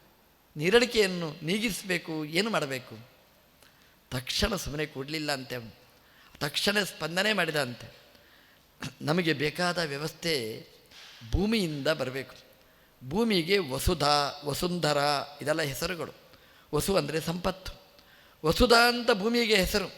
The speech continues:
ಯಾಕೆಂತಂದರೆ ಸಂಪತ್ತಿನ ಆಕಾರ ಭೂಮಿ. ಎಲ್ಲ ಸಂಪತ್ತುಗಳು ಇರುವುದು ಭೂಮಿಯ ಒಳಗೆ. ದೇವತೆಗಳು ತಮ್ಮ ಸ್ಟೋರ್ ರೂಮ್,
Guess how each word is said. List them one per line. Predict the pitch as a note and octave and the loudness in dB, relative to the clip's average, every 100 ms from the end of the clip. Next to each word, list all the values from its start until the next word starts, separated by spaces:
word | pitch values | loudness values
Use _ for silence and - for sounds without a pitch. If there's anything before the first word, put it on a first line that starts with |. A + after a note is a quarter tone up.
| - - - - - | -20 -20 -20 -20 -6
ಯಾಕೆಂತಂದರೆ | C3 D3 G#3+ F#3 D#3 D#3+ F#3+ | -2 0 0 0 -2 -2 -2
ಸಂಪತ್ತಿನ | - D3+ D#3 G#3+ - - F3 D#3 D3+ - | -4 -4 0 0 -2 -6 -4 -2 -4 -4
ಆಕಾರ | - D3+ F#3 G#3 G#3+ | 0 2 2 2 2
ಭೂಮಿ. | G#3+ C#3+ C#3 A#2+ - - - - - - | 0 -2 -10 -12 -18 -20 -20 -20 -16 -6
ಎಲ್ಲ | B2 F3 G#3 A#3 A#3+ | 0 2 2 4 6
ಸಂಪತ್ತುಗಳು | B3 A3+ A3+ B3 B3+ A#3+ A#3 | 6 4 4 2 4 4 4
ಇರುವುದು | A#3 A3+ B3+ F#3 | 2 2 2 0
ಭೂಮಿಯ | G3 A3+ A3 | -4 0 2
ಒಳಗೆ. | G#3 E3+ F3 F#3+ D#3 - - - - - - _ - - A2+ | 2 4 4 4 0 -10 -18 -20 -20 -20 -20 _ -20 -20 -8
ದೇವತೆಗಳು | G#2+ D#3 F#3 G#3+ G#3+ G3 D#3+ A2 C#3 - - - - - - | 0 2 4 4 4 2 0 -4 -8 -18 -20 -20 -20 -20 -8
ತಮ್ಮ | E3 D#3+ D3+ | -4 0 0
ಸ್ಟೋರ್ | - G3 A#3+ | 4 8 10
ರೂಮ್, | A#3 F3+ B2+ | 8 2 -2